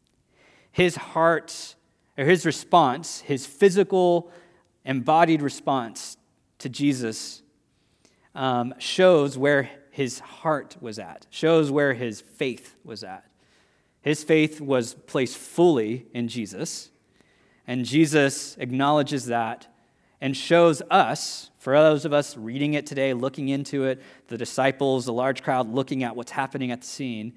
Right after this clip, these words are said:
that Jesus is the King of our world. He's the King of everything. And he can bring this type of healing and transformation to Bartimaeus. He can bring that type of healing and transformation to our lives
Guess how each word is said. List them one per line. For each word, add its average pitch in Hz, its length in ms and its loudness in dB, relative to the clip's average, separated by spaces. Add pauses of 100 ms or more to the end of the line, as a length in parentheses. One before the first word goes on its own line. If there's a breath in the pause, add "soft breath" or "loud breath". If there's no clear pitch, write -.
(340 soft breath)
that 117 160 -12
Jesus 160 680 -2 (100)
is 143 480 -2 (100)
the 123 80 -8
King 143 560 -8 (380 soft breath)
of 120 540 -6 (260)
our 107 160 -12
world. 104 400 -8
He's 113 220 -8
the 139 100 -6
King 123 720 -2 (180 loud breath)
of 117 160 -8
everything. 123 500 -8 (720 soft breath)
And 127 380 0
he 127 220 -8
can 131 200 -6
bring 127 340 -2
this 120 160 -6
type 120 240 -10
of 104 80 -20
healing 113 380 -10
and 104 100 -12
transformation 104 760 -16 (380)
to - 100 -14
Bartimaeus. 117 720 -4
He - 120 -14
can 113 120 -8
bring 113 140 -6
that 110 140 -10
type 110 180 -8
of - 80 -20
healing 113 260 -10
and 107 80 -12
transformation 107 580 -16
to - 180 -20
our 110 180 -8
lives 90 440 -18